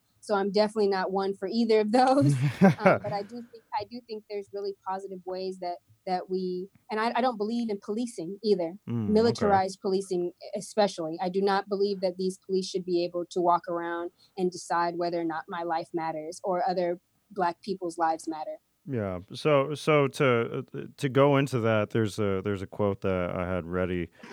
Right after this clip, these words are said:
Speaker 2: because the, the thing is, when you talk about race, you have to talk about the militarization of the pol-, of police. And, um, this is, this is from, um, a Nixon campaign aide, and this is from, um,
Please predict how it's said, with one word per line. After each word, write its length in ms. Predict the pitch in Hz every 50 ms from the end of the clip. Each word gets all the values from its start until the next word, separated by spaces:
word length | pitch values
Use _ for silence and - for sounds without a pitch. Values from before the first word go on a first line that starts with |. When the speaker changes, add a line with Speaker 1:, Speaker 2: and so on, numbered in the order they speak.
| - - - - -
Speaker 2:
because 380 | 104 98 87 113 110 98 -
the, 140 | 123 120 117
the 160 | 135 127 127
thing 220 | 123 - 170 160 151
is, 100 | 139 120
when 140 | 143 147
you 80 | 143 139
talk 240 | - - 170 175 151
about 200 | 151 131 123 117
race, 340 | 110 113 117 117 110 - -
you 80 | 107 110
have 160 | 120 123 -
to 100 | - 104
talk 220 | - 107 101 92
about 240 | 95 - 101 95 -
the 80 | - 95
militarization 800 | 95 95 92 92 90 - 98 92 82 87 92 90 - - 92 85
of 60 | 82
the 60 | 78
pol-, 220 | - - - - -
of 160 | - 90 80
police. 500 | - - - 90 85 82 80 - - - - -
And, 560 | - 98 98 98 95 95 92 92 90 92 - -
um, 420 | 92 92 90 90 90 92 92 92 -
this 240 | 120 123 117 - -
is, 320 | 127 117 113 107 95 - _ - _ _ _ _ _ _ _ _ _ _ _ -
this 240 | - 143 160 - 165
is 120 | 170 139
from, 640 | - - - 147 135 123 120 117 113 110 110 107 104 - - -
um, 680 | - 113 107 104 101 98 95 92 92 92 92 - - _ - - -
a 140 | - 107 104
Nixon 460 | 110 127 147 147 - - - 139 117
campaign 580 | - - 135 127 123 120 - 131 120 113 110 110
aide, 500 | 107 104 101 98 98 95 98 101 127 120 - _ _ _ _ _
and 380 | - - 104 104 104 101 104 98
this 180 | 113 110 - -
is 140 | 120 104
from, 640 | - - 120 113 107 104 101 101 101 98 98 98 -
um, 580 | - 101 95 92 92 90 90 87 85 87 113